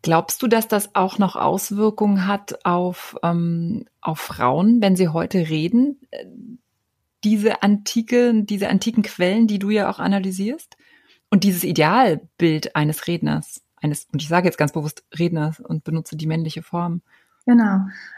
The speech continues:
Speaker 2: Ich glaube, das ist auch ganz wichtig, dass man sich das vor Augen führt, dass es eben über Jahrhunderte hinweg ein männlicher Redner war, der dieses Ideal bestimmt hat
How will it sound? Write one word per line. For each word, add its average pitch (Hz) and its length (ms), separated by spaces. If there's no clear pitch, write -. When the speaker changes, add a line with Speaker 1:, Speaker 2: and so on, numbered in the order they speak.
Speaker 2:
Ich 190 140
glaube, 208 240
das 220 140
ist - 160
auch 220 140
ganz 226 260
wichtig, 220 340
dass 202 200
man 214 140
sich 202 160
das 202 180
vor - 160
Augen 214 300
führt, 185 320
dass 220 180
es 202 160
eben 190 240
über 190 220
Jahrhunderte 190 680
hinweg 202 540
ein 190 460
männlicher 226 500
Redner 180 480
war, 208 480
der 190 300
dieses 190 480
Ideal 196 800
bestimmt 240 600
hat 190 240